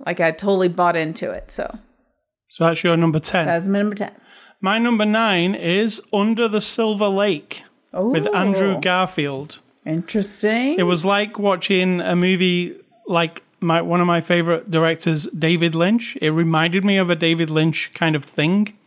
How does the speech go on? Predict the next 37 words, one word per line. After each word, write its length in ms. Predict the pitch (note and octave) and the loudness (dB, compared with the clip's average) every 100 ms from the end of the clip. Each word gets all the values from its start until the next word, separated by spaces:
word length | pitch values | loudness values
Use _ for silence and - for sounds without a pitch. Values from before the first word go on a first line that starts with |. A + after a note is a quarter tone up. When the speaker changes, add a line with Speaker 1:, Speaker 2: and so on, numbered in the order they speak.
| _ _ _ | _ _ _
Speaker 2:
It's 100 | - | -10
a 20 | D3 | -4
bit 180 | F3 | -2
surreal. 760 | - - F#3+ F#3+ F3+ E3+ F3 - - | 0 0 2 2 2 2 -2 -8 -12
It's 100 | - | -6
a 60 | |
bit 200 | C#3 D#3+ | -2 -2
weird. 460 | E3 F3 E3 D#3 D3 _ _ _ _ | 0 2 2 2 -2 _ _ _ _
It 60 | E3+ | -2
also, 560 | D#3+ E3+ - F3 E3+ - _ _ _ _ _ _ _ _ _ _ | 0 0 0 0 0 -6 _ _ _ _ _ _ _ _ _ _
it 60 | F3+ | -2
also, 440 | D#3+ E3+ F#3+ E3+ F3 | 0 0 0 -2 -2
me-, 200 | E3 - - | -2 -4 -6
it's 380 | G3 G3+ - - | -8 -4 -4 -2
kind 240 | - E3+ | 0 0
of 80 | E3 | 2
like 180 | E3 F#3 F3+ - _ _ F#3 | 0 -2 -12 -14 _ _ -4
in 140 | E3+ | -2
somebody's 440 | - F3 E3 D#3+ | 0 -2 -2 -2
mind 340 | D#3+ E3 F3+ F#3 | 0 0 0 0
a 40 | |
little 200 | F#3 E3+ | 0 -2
bit, 300 | F3 G3 G#3 | -2 -4 -4
but 160 | E3 D3+ | -6 -4
then 320 | D#3 D3+ D#3 | -4 -4 -6
it, 220 | A3+ E3+ - - _ | -10 -10 -10 -16 _
it 60 | E3+ | 0
has 160 | D3+ | 2
a 60 | D3 | 2
big 220 | C3+ F3 | 0 -2
revelation 640 | D#3 E3 E3+ D#3 F#3+ - G#3+ | 0 0 0 0 -2 0 -2
towards 300 | G3+ F3 D3+ | 0 0 0
the 100 | C#3 | -2
end 180 | E3+ G3 | 0 0
that's 140 | C3+ | -2
crazy. 600 | - C#3+ F3+ G3 A3+ - | -6 0 0 2 0 0
Speaker 1:
<laughs> 40 | - | -4